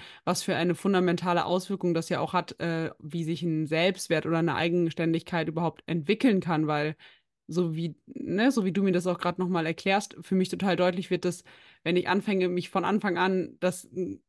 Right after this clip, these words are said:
Empfinden zu haben, ich habe kein Recht, Nein zu sagen oder da ist eine Scham mit meinem Nein, dann lerne ich ja überhaupt gar nicht, das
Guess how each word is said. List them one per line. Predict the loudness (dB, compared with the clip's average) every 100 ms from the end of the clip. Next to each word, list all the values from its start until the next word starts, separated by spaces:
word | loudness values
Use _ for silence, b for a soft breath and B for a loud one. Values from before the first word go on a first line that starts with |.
| _
Empfinden | -4 2 4 6
zu | 6
haben, | 4
ich | 2
habe | -2
kein | 0 0
Recht, | 2 0 2
Nein | 4 4
zu | 4
sagen | 2 2 4
oder | 2
da | 2
ist | 0
eine | -2
Scham | 2 4
mit | 4
meinem | 2 0 2
Nein, | 4 4 4 0 B B B
dann | 0 2
lerne | 4 4 2
ich | 2
ja |
überhaupt | 2 2 2 2
gar | 2
nicht, | 2 0
das | -4 -6